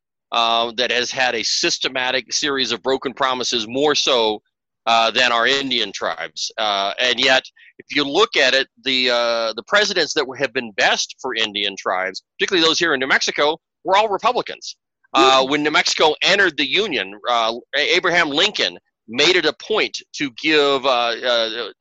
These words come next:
Speaker 1: Lincoln, what they're called Lincoln canes. He, he gave a, a walking cane to each of the tribal leaders in New Mexico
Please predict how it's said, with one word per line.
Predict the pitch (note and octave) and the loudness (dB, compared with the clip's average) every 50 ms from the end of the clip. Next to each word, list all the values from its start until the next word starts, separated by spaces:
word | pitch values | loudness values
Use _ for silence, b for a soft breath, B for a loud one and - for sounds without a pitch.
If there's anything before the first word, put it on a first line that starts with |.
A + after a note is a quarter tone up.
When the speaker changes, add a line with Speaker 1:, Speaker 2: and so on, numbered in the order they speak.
| _ - | _ -10
Speaker 1:
Lincoln, | B2+ C3+ F3 G3 F#3+ E3+ D3 | -2 -2 -2 -2 -2 -4 -4
what | C#3+ D3 | 0 0
they're | C#3+ C3+ | 0 0
called | - D#3+ D3 C3 B2+ | 0 -2 -2 0 0
Lincoln | D3 E3 E3+ - E3+ C#3+ C3 | -2 -2 -2 -2 -6 -6 -6
canes. | - F3+ F#3 F3 D3 A2+ G2 F#2 - | -4 -2 -2 0 0 -2 -4 -4 -6
He, | C#3 | -6
he | A#2+ C#3 C#3 C#3 | -4 -2 -2 -2
gave | B2 C#3+ D3+ D3+ D3 C#3+ | 0 0 0 0 0 0
a, | C3+ B2+ A#2+ A2 B2 B2 A2+ F#2+ | 0 0 0 0 0 0 0 -2
a | B2 A#2+ | -4 -4
walking | A2+ C#3 E3+ F#3+ - - E3 C3+ A2 | 0 0 2 2 2 0 -4 -6 -4
cane | - C#3+ B2+ A#2+ A#2 A2+ A#2 A#2 - _ _ _ _ _ - | -2 -2 0 0 -2 -4 -6 -10 -14 _ _ _ _ _ -8
to | E3 D3+ | -4 0
each | D#3 E3+ F3+ E3+ - | 0 2 2 0 0
of | E3+ | -2
the | D#3 C#3+ | -4 -2
tribal | - - D3+ D#3 D#3+ C#3+ C#3 | 0 2 2 2 2 0 0
leaders | C#3 E3 E3+ D#3 B2 B2+ | 0 0 2 0 0 0
in | C#3 C3 | -2 -2
New | B2+ C3+ C#3 | -2 -2 0
Mexico | D3+ D#3 - - D#3 - - B2+ A#2 A2+ A2 A2+ | 0 -2 -2 -4 -6 -2 0 0 2 2 0 0